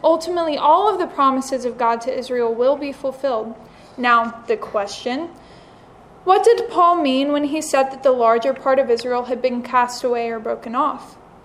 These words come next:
It is true that these were lost. However, it is also true that since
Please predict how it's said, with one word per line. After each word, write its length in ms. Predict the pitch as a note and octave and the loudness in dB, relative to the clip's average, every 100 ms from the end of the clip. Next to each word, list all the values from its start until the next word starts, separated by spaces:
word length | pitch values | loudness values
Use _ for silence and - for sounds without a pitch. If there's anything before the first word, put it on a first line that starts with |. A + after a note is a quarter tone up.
| - - - - - - | -20 -20 -20 -20 -20 -12
It 80 | - | -4
is 220 | D#4 - | -2 -2
true 340 | - E4+ F4+ F#4+ | -6 -2 4 4
that 160 | F#4 | 2
these 440 | F4 D4 D4 - - - - - | -2 -2 -2 -6 -10 -14 -20 -8
were 180 | B3 A#3 | -4 0
lost. 640 | A#3 C4+ B3 - - - - - - - | 4 4 2 -4 -14 -14 -20 -20 -20 -4
However, 340 | - D4+ D#4 D4+ | 4 4 6 6
it 80 | |
is 140 | C#4+ C#4+ | 6 4
also 360 | D#4+ F4+ E4+ | 6 4 0
true 260 | C4+ - B3+ | -4 -4 -2
that 160 | B3 A#3+ | -2 -2
since 360 | C#4+ C4 - | -4 -6 -10